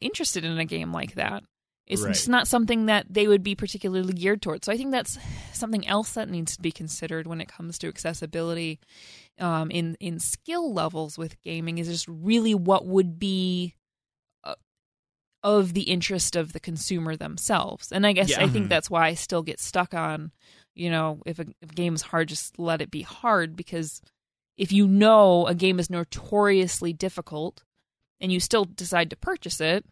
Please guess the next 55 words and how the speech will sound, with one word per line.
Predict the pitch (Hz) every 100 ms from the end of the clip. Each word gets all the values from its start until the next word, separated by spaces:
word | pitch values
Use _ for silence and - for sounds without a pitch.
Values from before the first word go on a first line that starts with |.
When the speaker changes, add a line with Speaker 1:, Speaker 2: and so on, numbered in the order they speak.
| _ _ _ -
Speaker 1:
okay, | 247 285
well, | 214
then | 208 202
you, | 196 - _ _ - 196
you | 233
have | 247 233
an |
idea | 208 190 202
of | 170
what | 160
you're | 160
getting | 165 160 175
into. | 185 170 156 -
Speaker 2:
Right. | 196 92
You've | 160
Speaker 3:
Yeah. | 143 135 117
Speaker 2:
made | 185
Speaker 1:
And | 185
Speaker 2:
that, |
Speaker 1:
there's | 185 180 -
Speaker 2:
that | 170
Speaker 1:
that | 107
Speaker 2:
conscious | 117 101 101
choice. | - 113 208
Speaker 1:
Right, | 208 214 175 165
yeah, | 175 165 - 185 -
yeah, | 202 160
exactly. | 156 185 175 156 156 170
So | 220
I |
think | 233 262
that's | 220 -
just | -
kind | - 175
of | 165
where | 170 160
I, | 160
where | 175 165
I'm |
stuck. | 165 175
It | 170
was | 170
a | 165 - _ _ -
valid | 165 170 202 196
question, | - 202 196
though, | 170 160
'cause | 165
now | 165 160
I'm | 156 - - -
thinking | 220 190
about | 160 151 -
other | 165 165 165 160
ways | 165 175 165 160 160
in | 165 165
which | 165 -